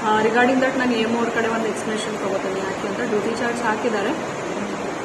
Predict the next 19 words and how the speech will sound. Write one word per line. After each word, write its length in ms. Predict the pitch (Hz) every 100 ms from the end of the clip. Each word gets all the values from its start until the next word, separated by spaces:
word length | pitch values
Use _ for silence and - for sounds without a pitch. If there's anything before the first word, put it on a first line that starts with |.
| -
And 140 | 247 233
ಕೆಲವೊಂದು 300 | 233 233 254
ತಹಸೀಲ್ದಾರ್ಗೂ 540 | 247 - 269 269 269
ಹೇಳ್ತೇನೆ, 420 | 254 240 220 285
ಸಡನ್ 320 | 277 226 254 262
ಆಗಿ 340 | 247 240 269
ಒಂದು 420 | 247 226 226 220 208 196 202 - 226
ವೀಕ್ 500 | 254 - 214 208 220
ನಂತರ 320 | 226 247 - - - - - -
ಮಧ್ಯದಲ್ಲಿ 680 | 240 233 269 285 285 302 285
ನೈಟ್ 280 | 254 240 247
ಟೈಮ್ 180 | 277 269
ಹೋಗಿ 240 | 247 277
ಅವರೇ 280 | 294 233 247
ಖುದ್ದಾಗಿ 420 | 262 233 226 233
ವಿಸಿಟ್ 360 | 240 226 233 233
ಮಾಡಲಿ. 380 | 208 196 190 185 - - 220
ಮಿಡ್ 180 | 220 240
ನೈಟಲ್ಲಿ 480 | 233 233 226 226